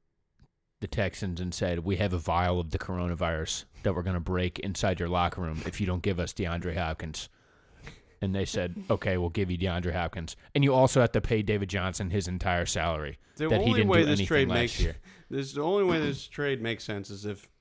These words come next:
Speaker 2: Hopkins has, like, terminal cancer or something.
Speaker 1: It just doesn't
Speaker 2: I
Speaker 1: make
Speaker 2: don't,
Speaker 1: sense.
Speaker 2: I don't understand why this happened.
Speaker 1: It's an insane deal for the Cardinals. They get DeAndre Hopkins to go with Christian Kirk, Larry Fitzgerald, Andy Isabella. They got so many weapons all over the place.
Speaker 2: Kyler
Speaker 1: Kyler
Speaker 2: Murray's
Speaker 1: Murray.
Speaker 2: gonna have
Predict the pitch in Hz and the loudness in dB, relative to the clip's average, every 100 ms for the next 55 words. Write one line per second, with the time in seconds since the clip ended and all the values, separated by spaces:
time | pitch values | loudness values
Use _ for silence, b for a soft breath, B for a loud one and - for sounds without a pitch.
0 | _ - 120 117 113 107 113 104 101 101 | _ -10 -6 -6 -6 -6 -4 -4 -6 -8
1 | - 107 104 107 - 107 104 - - - | -6 -4 -4 -8 -10 -12 -12 -14 -16 -16
2 | - - - - 104 127 - 95 82 165 | -18 -18 -12 -8 -4 -4 -2 -2 0 -2
3 | 143 120 131 147 131 131 131 - - 113 | 0 0 0 0 2 2 0 -2 -4 -4
4 | 104 101 101 - - 95 104 131 143 120 | -2 -4 -6 -8 -12 -14 -8 -4 -2 0
5 | 110 - 165 151 135 113 107 92 95 85 | 0 0 2 4 4 4 2 2 -2 -2
6 | 90 78 67 71 - - _ _ 113 110 | 0 -2 -4 -8 -12 -14 _ _ -2 0
7 | 92 101 101 95 87 87 87 - 87 92 | 0 0 0 0 0 0 0 -2 -6 -4
8 | 90 80 - 98 90 80 76 85 78 - | -4 -4 -6 -6 -6 -8 -6 -6 -6 -6
9 | 82 76 80 - 78 76 71 69 - b | -6 -6 -8 -8 -6 -4 -6 -10 -16 b
10 | b b - 101 101 95 82 87 85 80 | b b 0 2 4 2 0 -2 -2 -2
11 | 110 98 80 - - 101 92 87 87 85 | -2 0 0 -2 0 2 2 0 0 -2
12 | 82 82 80 78 76 - 78 71 - - | -4 -2 -2 -4 -6 -4 -4 -4 -10 -12
13 | - 117 110 104 95 90 90 85 92 107 | -12 -4 2 4 4 4 2 2 0 -2
14 | 110 | -2